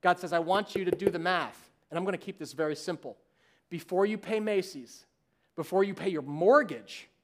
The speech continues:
God says, "I want you to bring ten percent to my house, and then I'll bless the rest. I'll break the curse." What is the curse, by the way?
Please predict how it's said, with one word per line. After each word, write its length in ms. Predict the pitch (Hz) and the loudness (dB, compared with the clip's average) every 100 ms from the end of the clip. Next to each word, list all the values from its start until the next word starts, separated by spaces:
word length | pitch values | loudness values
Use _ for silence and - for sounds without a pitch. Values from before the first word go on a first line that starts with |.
| _ _ _ _ _ | _ _ _ _ _
God 180 | 170 175 | 0 0
says, 100 | 165 | 0
"I 60 | 185 | -2
want 160 | 196 | -2
you 60 | 165 | -6
to 40 | |
bring 140 | 165 143 | -10 -10
ten 300 | - 208 196 | -6 -8 -6
percent 400 | 185 - 175 - | -8 -6 -8 -8
to 120 | 147 | -10
my 340 | 139 175 202 | -2 -2 -2
house, 480 | 156 139 123 - - _ _ _ - | -4 -6 -6 -10 -16 _ _ _ -10
and 80 | 151 | -4
then 120 | 147 | -2
I'll 100 | 143 | -2
bless 300 | 123 127 - | -2 -6 -6
the 100 | 117 | -18
rest. 420 | 104 98 - _ _ _ _ _ _ | -20 -20 -20 _ _ _ _ _ _
I'll 100 | 160 | -4
break 360 | 135 185 180 - | 0 0 0 -4
the 100 | 143 | -14
curse." 680 | - 165 113 - - - - 190 _ _ _ _ _ | -10 -8 -8 -10 -20 -20 -20 -20 _ _ _ _ _
What 160 | 208 | -8
is 80 | 233 | -8
the 80 | 139 | -12
curse, 360 | - 151 123 - | -12 -10 -10 -12
by 200 | 107 98 | -18 -18
the 100 | 98 | -20
way? 140 | 90 | -20